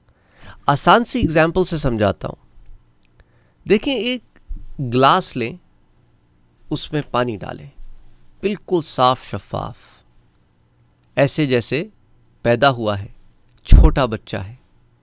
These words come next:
फिर माहौल उसको ख़राब करना शुरू करता है, तो उसमें थोड़ी सी मिट्टी डाल दें,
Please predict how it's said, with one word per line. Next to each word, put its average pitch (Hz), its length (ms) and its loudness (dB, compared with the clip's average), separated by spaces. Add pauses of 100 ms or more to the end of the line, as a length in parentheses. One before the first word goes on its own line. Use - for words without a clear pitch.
(1300)
फिर 220 120 8
माहौल 165 440 4
उसको 175 240 -6
ख़राब 139 540 -2
करना 101 240 -6
शुरू - 260 -8
करता - 320 -14
है, 110 60 -10
तो 117 120 -10
उसमें 123 240 -10 (120)
थोड़ी 143 160 2
सी - 160 -8
मिट्टी 113 360 -6
डाल 98 220 -4
दें, - 240 -12